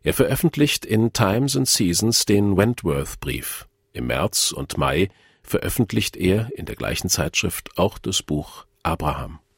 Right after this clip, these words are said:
Siebzehnter März achtzehnhundertzweiundvierzig.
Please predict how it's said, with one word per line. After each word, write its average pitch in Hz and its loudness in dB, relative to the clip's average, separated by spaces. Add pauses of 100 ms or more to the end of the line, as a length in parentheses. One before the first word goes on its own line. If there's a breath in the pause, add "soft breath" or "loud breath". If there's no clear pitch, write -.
(1900 soft breath)
Siebzehnter 123 2
März 85 0
achtzehnhundertzweiundvierzig. - -2